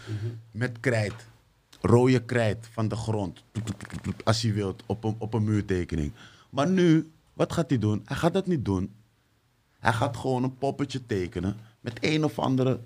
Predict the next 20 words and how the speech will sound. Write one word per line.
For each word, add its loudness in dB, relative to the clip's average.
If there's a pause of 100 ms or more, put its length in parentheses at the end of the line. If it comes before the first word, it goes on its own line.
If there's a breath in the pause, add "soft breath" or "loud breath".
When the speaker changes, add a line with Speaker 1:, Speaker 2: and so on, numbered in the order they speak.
(460)
Speaker 2:
kutte 0
kop, 4 (500)
grote 4
hoofd, -2 (360)
antennes 0
aan -4
zijn -10
kop. -4
Speaker 1:
Ja, -6
dat -6 (100)
is -20
raar, -6
hè? -2 (320)
Speaker 2:
Raar, 0 (120)
waarom -2
doe 0
je 4
dat? -2
Speaker 1:
En, 0
eh, 2